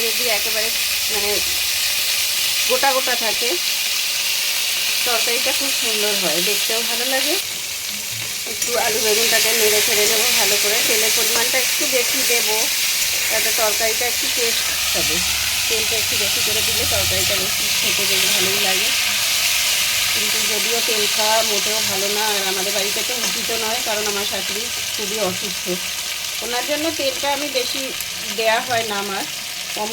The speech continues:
করেই দিই। কিন্তু উনি আজকে বললো একটু ভালো করে কষিয়ে করতে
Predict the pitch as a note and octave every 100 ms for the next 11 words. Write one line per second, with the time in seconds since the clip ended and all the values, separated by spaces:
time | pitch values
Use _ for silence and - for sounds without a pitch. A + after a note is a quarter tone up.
0 | A3+ A3+ A3+ G#3 G#3 G3+ - - - -
1 | - G#3+ A#3 A3+ B3 C4 B3 G#3+ A#3 A3
2 | A3 A3+ A3 A3+ G#3+ G3+ G3+ G#3 F#3 -
3 | - - A3 F#3 G#3+ F#3+ F#3+ F3+